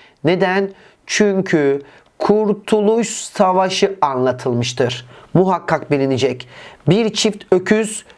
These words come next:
bilinecek. Hikayede arkadaşlar Sam amcayı bilin, başka bir şey bilmenize gerek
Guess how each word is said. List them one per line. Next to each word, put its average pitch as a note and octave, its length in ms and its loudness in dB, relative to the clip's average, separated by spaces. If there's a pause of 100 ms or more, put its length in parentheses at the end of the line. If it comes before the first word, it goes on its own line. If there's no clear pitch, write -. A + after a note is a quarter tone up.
(120)
bilinecek. D3+ 680 0 (720)
Hikayede G#3+ 600 2
arkadaşlar F#3+ 800 0 (260)
Sam G#3 480 -2
amcayı C3+ 640 0
bilin, G#3+ 460 0 (280)
başka F#3 380 -2
bir D3+ 140 0
şey B2+ 300 -2
bilmenize C3 480 0
gerek E3+ 480 -2